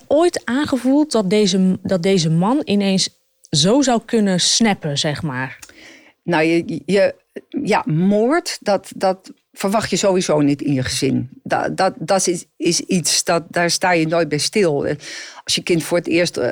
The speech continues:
Speaker 2: gaat fietsen alleen, is eng. En dan denk ik, "Oh, als er maar geen ongeluk gebeurt." Maar moord, dat, dat, ja, dat komt gewoon niet, niet, niet, niet voor,
Speaker 1: Mhm.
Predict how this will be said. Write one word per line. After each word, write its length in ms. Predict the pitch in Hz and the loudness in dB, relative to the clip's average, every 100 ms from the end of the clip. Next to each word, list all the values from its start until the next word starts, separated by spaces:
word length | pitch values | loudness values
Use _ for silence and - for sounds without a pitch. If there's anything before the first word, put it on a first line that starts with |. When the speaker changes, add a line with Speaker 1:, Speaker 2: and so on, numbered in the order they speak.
| - | -4
Speaker 2:
gaat 260 | - 156 - | -4 -4 -4
fietsen 420 | - 202 - 170 | -2 -2 0 -2
alleen, 560 | - 160 151 147 143 - | 0 0 2 2 0 -4
is 260 | - 151 - | -2 -2 -2
eng. 360 | 165 156 139 | 0 0 0
En 180 | 135 147 | 0 0
dan 140 | 156 156 | 2 2
denk 120 | 147 | 0
ik, 60 | - | 0
"Oh, 200 | 175 160 | 2 2
als 120 | 156 | 0
er 60 | - | -2
maar 120 | 156 | -2
geen 160 | 165 | -2
ongeluk 400 | - 180 165 147 | 0 -2 -2 -6
gebeurt." 380 | - 147 143 147 | -6 -6 -4 -2
Maar 320 | 170 165 - - - - - - | 0 -2 -4 -12 -20 -20 -20 -20
moord, 520 | - 165 180 208 214 - | -6 0 2 0 -2 -2
dat, 300 | 175 - 160 | -2 -2 -6
dat, 240 | 160 151 | -6 -4
ja, 240 | 139 147 143 | -4 -4 -4
dat 180 | 147 - | -6 -2
komt 220 | 190 185 | -2 -2
gewoon 440 | - 190 180 175 | 0 2 2 2
niet, 240 | 180 185 - | 0 0 -2
niet, 320 | 180 165 - | -2 0 -2
niet, 400 | 175 175 147 - | 0 -2 -2 -2
niet 180 | 156 - | -4 -2
voor, 400 | 302 339 - | 0 2 0
Speaker 1:
Mhm. 100 | 180 | -2